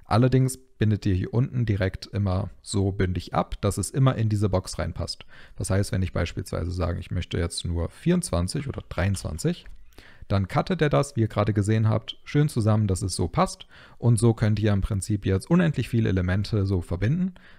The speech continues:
Das heißt, wir könnten auch einfach dieses Element nehmen und hier drunter machen und es würde genauso mit zwei Elementen funktionieren.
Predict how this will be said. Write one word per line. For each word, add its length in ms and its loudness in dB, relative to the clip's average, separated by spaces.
Das 140 -2
heißt, 240 0
wir 80 2
könnten 260 0
auch 120 0
einfach 260 -2
dieses 320 -2
Element 340 -2
nehmen 300 2
und 160 0
hier 100 0
drunter 320 2
machen 320 2
und 140 0
es 140 -4
würde 200 2
genauso 400 0
mit 160 -2
zwei 220 4
Elementen 400 2
funktionieren. 720 -2